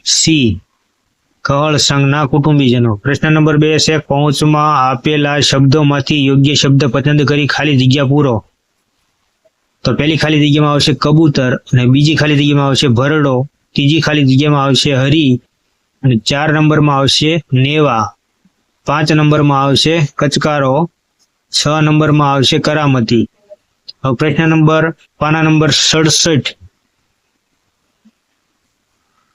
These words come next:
ખાલી જગ્યામાં આવશે કરંડિયા, બીજા છ નંબર, આઠ નંબરમાં આવશે ભાલીએ. ત્રણ નીચેના પ્રશ્નોના એક એક વાક્યમાં ઉત્તર લખો. આ તો તમે વીડિયો પોઝ કરી અને પ્રશ્નોનો જવાબ લખી નાખજો.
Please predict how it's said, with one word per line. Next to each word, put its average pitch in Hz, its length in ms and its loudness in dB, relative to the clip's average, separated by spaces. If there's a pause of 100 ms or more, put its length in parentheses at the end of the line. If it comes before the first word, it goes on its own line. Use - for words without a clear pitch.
(1400)
ખાલી 156 240 0
જગ્યામાં 156 320 0
આવશે 147 220 0
કરંડિયા, 156 720 -2 (160)
બીજા 151 380 2
છ - 160 -2
નંબર, 151 400 2
આઠ 147 220 0
નંબરમાં 151 280 2
આવશે 139 220 0
ભાલીએ. 127 600 0 (640)
ત્રણ 156 260 0
નીચેના 151 380 0
પ્રશ્નોના 156 420 0
એક 151 180 -2
એક 151 120 -4
વાક્યમાં 143 360 0
ઉત્તર 147 380 0 (180)
લખો. 135 280 -2
આ 131 100 0
તો 131 140 0
તમે 143 220 0
વીડિયો 143 280 2
પોઝ 147 300 0
કરી 156 340 0 (500)
અને 139 140 -2
પ્રશ્નોનો 139 460 0
જવાબ 143 300 0 (200)
લખી 143 300 0
નાખજો. 113 480 0